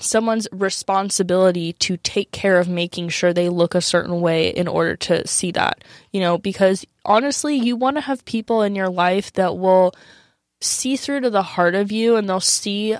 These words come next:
what a good person you are. They'll see how beautiful you are, regardless of other people's standards or society's standards of beauty.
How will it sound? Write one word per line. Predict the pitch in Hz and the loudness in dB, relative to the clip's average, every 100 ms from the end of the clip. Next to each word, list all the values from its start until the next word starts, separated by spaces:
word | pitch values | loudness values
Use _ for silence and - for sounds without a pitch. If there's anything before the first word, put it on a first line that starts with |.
| - | -6
what | 190 190 196 | -2 2 2
a | 190 | 2
good | 190 180 | -2 -4
person | - 180 175 214 208 | -6 -4 -2 -2 -2
you | 214 | -2
are. | - 208 220 233 | 0 2 2 0
They'll | 196 190 | 0 0
see | - 214 202 | 0 -4 -4
how | - 202 190 190 185 - 180 180 | -4 2 4 4 2 -4 -14 -8
beautiful | 190 208 196 202 | -2 -2 0 0
you | 196 196 - | 0 0 0
are, | 185 185 180 185 - - _ | 4 4 4 2 -2 -20 _
regardless | 190 180 - 180 151 196 262 277 | -6 -6 -6 -2 0 2 2 2
of | 294 | -2
other | 269 262 277 | 0 0 0
people's | 262 269 254 277 277 - - | -2 -2 0 0 0 -2 -6
standards | - - - 196 214 262 302 311 - - | -4 -2 0 -2 2 2 2 0 -4 -6
or | 196 | -4
society's | 196 208 - - 175 190 233 247 | -4 -4 -6 -2 0 0 0 -2
standards | - 285 285 262 | -4 -2 -2 -2
of | 269 233 | -2 -2
beauty. | 262 269 277 277 | -2 0 0 -2